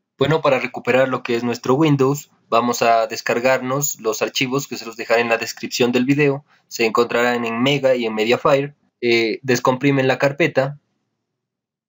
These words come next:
que se llama Recuperación W. Vamos a abrir esta carpeta, la cual contiene Rufus, como también Windows ocho punto uno en español, de sesenta y cuatro bits,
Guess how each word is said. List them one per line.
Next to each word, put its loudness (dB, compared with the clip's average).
que -4
se -4
llama 2
Recuperación -2
W. 0
Vamos 0
a 2
abrir 0
esta -2
carpeta, -2
la 0
cual 0
contiene 0
Rufus, 0
como -2
también 0
Windows 0
ocho 0
punto 0
uno -2
en -6
español, 0
de -2
sesenta -6
y -6
cuatro 0
bits, -4